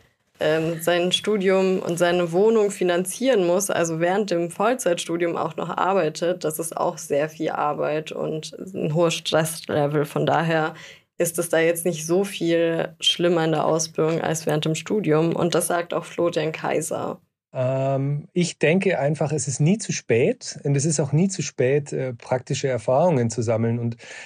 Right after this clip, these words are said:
Speaker 2: ich kann Ihnen ganz viele, äh, Fälle sagen, wo,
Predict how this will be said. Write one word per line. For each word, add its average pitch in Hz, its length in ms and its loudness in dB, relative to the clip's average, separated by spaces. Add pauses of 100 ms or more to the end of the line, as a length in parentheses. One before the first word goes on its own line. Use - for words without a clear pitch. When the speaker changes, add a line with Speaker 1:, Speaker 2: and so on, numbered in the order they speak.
(120)
Speaker 2:
ich - 160 -8
kann 143 180 2
Ihnen 139 120 4
ganz 139 280 0
viele, 143 600 0
äh, 127 60 -10
Fälle 139 280 2
sagen, 143 460 4
wo, 139 400 2